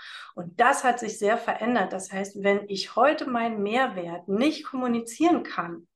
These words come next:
dann gibt's einfach wirklich Schwierigkeiten, so. Und das ist bei mir als Illustratorin, ich arbeite ja auch, äh, weiterhin als Illustratorin und begleite Live-Zeichnen,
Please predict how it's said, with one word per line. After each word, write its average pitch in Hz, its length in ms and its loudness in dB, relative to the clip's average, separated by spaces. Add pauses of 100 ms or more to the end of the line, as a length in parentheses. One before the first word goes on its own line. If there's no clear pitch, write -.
(200)
dann 196 300 -2
gibt's - 260 -14
einfach - 440 -16 (200)
wirklich 196 720 -4
Schwierigkeiten, 190 840 -6
so. - 140 -16
Und 196 280 -2
das 196 160 4
ist - 160 -10
bei 202 140 4
mir 202 320 4
als - 240 -4
Illustratorin, 208 800 -2
ich 196 160 -4
arbeite 190 320 -2
ja 185 240 0
auch, 185 180 -2 (440)
äh, 185 300 2 (160)
weiterhin 214 540 4
als 208 220 -2
Illustratorin 220 880 0
und - 460 -10
begleite 185 720 -2
Live-Zeichnen, 202 1400 2